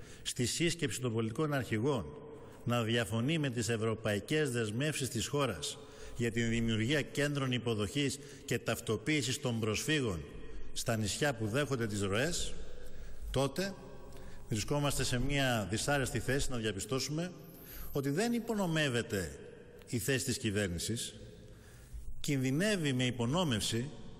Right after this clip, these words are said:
η διεθνή θέση της χώρας. Σε ό,τι δε αφορά το ασφαλιστικό,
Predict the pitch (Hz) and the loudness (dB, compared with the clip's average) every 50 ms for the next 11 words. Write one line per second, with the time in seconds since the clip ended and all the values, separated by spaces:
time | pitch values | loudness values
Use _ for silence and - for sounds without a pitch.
0 | - - - 127 120 110 113 117 117 107 - 170 185 156 147 185 180 - - 147 | -10 -6 -2 0 2 2 4 4 2 2 2 2 0 2 2 0 0 2 2 0
1 | - - 208 190 110 85 139 - - - - - - - - - - - - - | 2 2 2 0 0 0 -2 -4 -4 -4 -4 -6 -6 -6 -6 -6 -6 -8 -8 -8
2 | - - - - - - - - - - - - - - - - - 151 156 - | -10 -8 -8 -6 -6 -6 -6 -8 -8 -10 -8 -6 -6 -4 -4 -2 -2 -2 0 0
3 | - 127 120 131 143 139 131 113 95 117 123 131 123 - 120 104 - - 101 92 | 2 2 2 4 4 4 2 2 2 2 2 2 2 0 0 0 0 0 0 0
4 | 92 - - 87 117 117 95 78 | 0 -2 -2 0 0 2 0 0